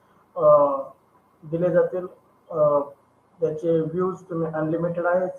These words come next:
म्हणजे कितीही वेळा ते रेकॉर्डेड व्हिडिओ पाहून तो घटकाचा परिपूर्ण अभ्यास आपण करू शकाल. अ,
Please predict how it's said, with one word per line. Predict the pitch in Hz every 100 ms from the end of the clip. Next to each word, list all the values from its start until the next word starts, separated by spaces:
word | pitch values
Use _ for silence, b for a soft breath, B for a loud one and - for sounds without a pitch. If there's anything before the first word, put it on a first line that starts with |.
| -
म्हणजे | 156 147 151
कितीही | - 175 180
वेळा | 170 170 170
ते | 170 170 170 170
रेकॉर्डेड | 160 151 151 156 160 156
व्हिडिओ | 160 165
पाहून | 170 160 -
तो | - _ 160 151
घटकाचा | 151 - - -
परिपूर्ण | 165 165 165 160
अभ्यास | 156 151 143 -
आपण | 151 156 156 - _ _ _ _ 165
करू | 165
शकाल. | 160 165 170 175 - - 180
अ, | 151 147